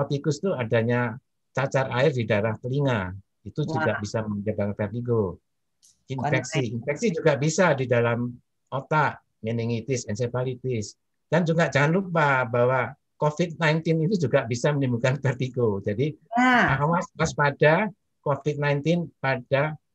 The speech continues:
Speaker 1: vertigo. Jadi apa, Cak Anu, clue-nya? Kalau dia vertigo disertai anosmia, saya mendadak nggak bisa, biasa anosmia aja tidak disadari. Biasa dia ngomel dulu sama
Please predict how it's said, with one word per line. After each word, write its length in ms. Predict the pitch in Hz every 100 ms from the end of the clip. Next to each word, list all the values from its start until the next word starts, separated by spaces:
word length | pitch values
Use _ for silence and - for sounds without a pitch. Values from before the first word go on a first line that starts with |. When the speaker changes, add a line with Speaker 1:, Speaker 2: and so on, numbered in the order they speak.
| _ -
Speaker 1:
vertigo. 640 | 139 139 143 160 143 98 - _ -
Jadi 320 | 110 107 151
apa, 480 | 151 165 151 139 - _
Cak 160 | - 131
Anu, 240 | 123 131
clue-nya? 480 | 120 143 139 127 107 104 _ _ _ -
Kalau 240 | 135 151
dia 160 | 127 180
vertigo 480 | 160 143 143 143 131
disertai 480 | 131 135 135 147
anosmia, 800 | 147 131 143 143 139 180 135 123 135 - _ - - - _ _
saya 240 | - 180 196
mendadak 480 | 160 143 147 226 -
nggak 160 | 135 131
bisa, 400 | 143 147 165 - _ _ - _ _ _
biasa 320 | 151 143 220 202
anosmia 320 | 196 196 196
aja 160 | 247
tidak 240 | 190 147 131
disadari. 640 | 147 160 151 170 160 139 139 _ _
Biasa 320 | - 135 139 220
dia 160 | 180
ngomel 320 | 175 165 165
dulu 240 | 156 180 170
sama 400 | 160 151 143